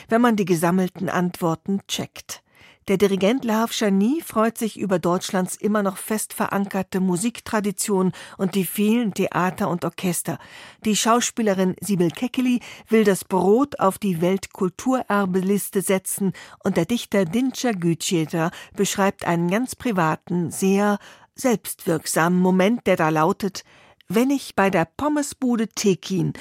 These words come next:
meine Tüte Pommes mit Mayo und eine Flasche Apfelschorle hole, in der Fußgängerzone die spielenden Kinder beobachte, in ihren Stimmen einen Rhythmus für ein Gedicht finde, zwischendurch in den Himmel schaue und ein Gedicht von Rainer Maria Rilke zitiere,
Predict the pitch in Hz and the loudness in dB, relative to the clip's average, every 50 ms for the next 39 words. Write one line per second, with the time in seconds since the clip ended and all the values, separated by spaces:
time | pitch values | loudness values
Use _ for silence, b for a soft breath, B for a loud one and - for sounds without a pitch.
0 | B B B - 180 185 180 175 - - 220 196 196 - - 208 196 202 180 - | B B B -2 0 0 0 0 -2 -2 -4 -4 -4 -4 -2 0 0 0 0 -2
1 | 185 175 - - - 180 170 165 196 247 254 - 277 262 196 - 208 202 - - | -4 -4 -4 -2 -2 0 0 0 0 -2 -2 -2 -2 -2 0 -2 -2 -4 -4 -4
2 | 185 190 196 196 - - - 196 202 - - 226 - _ - 220 - - - - | -2 0 0 0 -2 -2 -2 -2 -2 -2 -2 -4 -4 _ -4 -4 -4 -6 -6 -4
3 | 202 180 185 - - - 196 185 180 185 185 185 180 170 185 196 196 196 190 190 | -2 -2 -2 -2 -2 0 2 2 4 4 4 4 2 2 2 4 4 6 6 4
4 | 180 B B B B B - 202 190 190 190 - - 330 - - - 240 226 220 | 2 B B B B B 0 0 2 2 0 0 0 0 0 0 -2 0 0 0
5 | 202 - - 226 220 208 196 190 165 170 160 - - - 226 226 233 226 214 185 | 0 0 -2 -2 0 0 0 0 0 -2 -2 -4 -4 -2 -2 0 0 2 0 0
6 | 170 165 165 - 233 233 240 233 220 202 - 214 - - 208 196 - - 190 - | 0 -2 -2 -2 -2 0 0 0 0 0 0 0 0 0 -2 -2 -2 -4 -6 -4
7 | - - 196 180 B B B B B - 202 202 123 180 170 175 175 170 - - | -2 -2 -2 -2 B B B B B -2 -2 0 2 2 2 2 2 0 0 -2
8 | - - 220 233 233 254 254 247 - - 170 160 165 170 170 165 156 175 220 233 | -2 -2 0 0 2 0 0 -2 -2 -2 0 0 2 2 2 2 2 0 0 -2
9 | _ - 269 226 240 233 - - - 233 160 165 185 190 180 160 170 - 233 247 | _ -2 -2 0 0 0 -2 -2 0 2 2 4 2 2 2 2 0 0 0 -2
10 | - - - - - - 240 233 226 220 233 226 B B B B B B B - | -2 -4 -8 -14 -4 -2 0 0 2 2 0 0 B B B B B B B -4
11 | - 262 247 - 240 214 214 226 226 - - - 190 185 185 208 285 302 311 294 | -2 -2 0 0 0 0 2 0 0 0 0 0 0 0 0 0 0 -2 -2 -2
12 | - - 262 226 220 220 220 208 B B B - - - - 190 202 190 196 196 | -2 -2 -2 0 2 2 0 0 B B B -6 -4 -2 0 0 0 0 0 -2
13 | - - 240 - - - - - 214 208 208 196 - - - 175 180 185 190 190 | -2 -2 -4 -4 -6 -8 -4 -2 0 0 0 -2 -4 -4 -2 0 0 2 2 2
14 | 185 185 180 175 190 196 190 185 190 180 190 185 175 - - 190 - - - 185 | 2 2 2 2 2 2 2 2 2 4 4 4 4 2 0 -2 -4 -2 -4 -4
15 | - - - 196 190 185 180 180 185 | -4 -2 0 2 4 4 4 4 2